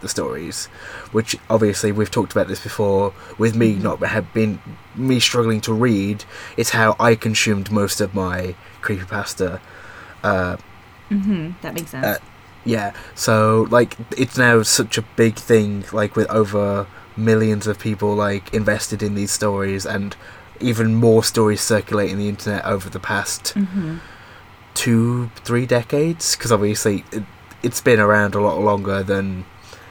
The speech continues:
Speaker 1: they, they like to think of the term. Uh, essentially just coming from old urban legends and stuff and being rewritten to making new urban legends and stuff like that.
Speaker 2: Yeah, I mean, it's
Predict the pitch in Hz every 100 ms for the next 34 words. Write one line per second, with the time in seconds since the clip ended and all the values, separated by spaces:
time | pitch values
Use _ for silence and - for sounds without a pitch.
0 | - - - - - - - 113 110 110
1 | 104 92 117 - 104 95 - 101 - 101
2 | 92 92 95 - - - 101 104 101 101
3 | - 120 - 110 110 - - 127 110 104
4 | 113 104 95 98 92 - - - - -
5 | - - 117 113 117 113 113 107 110 107
6 | 104 98 98 98 98 101 - 101 - 101
7 | 107 104 101 101 98 101 - 101 101 -
8 | 117 104 107 107 120 117 185 156 110 104
9 | 98 95 101 95 101 - 104 - 92 -
10 | - - - - - - 254 208 - 240
11 | 254 240 247